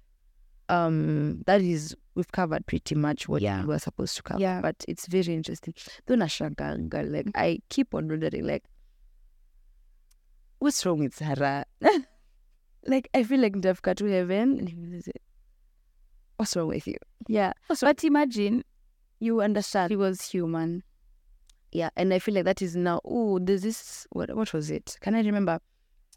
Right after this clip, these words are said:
Speaker 1: Where you descriptive
Speaker 2: Mm-hmm.
Speaker 1: and what is, was it descriptive? I don't know, but there's, Kush was mentioning it, like,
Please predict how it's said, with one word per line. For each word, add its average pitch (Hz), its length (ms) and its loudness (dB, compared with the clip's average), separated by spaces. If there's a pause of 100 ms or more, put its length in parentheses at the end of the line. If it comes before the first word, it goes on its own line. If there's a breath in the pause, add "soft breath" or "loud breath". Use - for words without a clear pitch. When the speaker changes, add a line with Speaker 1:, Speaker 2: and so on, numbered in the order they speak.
(120)
Speaker 1:
Where 190 520 4 (340)
you 202 260 0 (140)
descriptive 180 920 -2 (200)
Speaker 2:
Mm-hmm. 214 220 0 (320)
Speaker 1:
and - 380 0 (340)
what 330 320 2
is, 233 160 -2
was 302 180 2
it 403 100 2 (120)
descriptive? - 600 -6
I - 60 -2
don't 190 140 0
know, 175 80 2
but 175 180 0
there's, 175 320 -2 (840)
Kush 247 200 -4
was 165 200 -4
mentioning 165 480 0
it, 175 240 -2
like, 165 160 0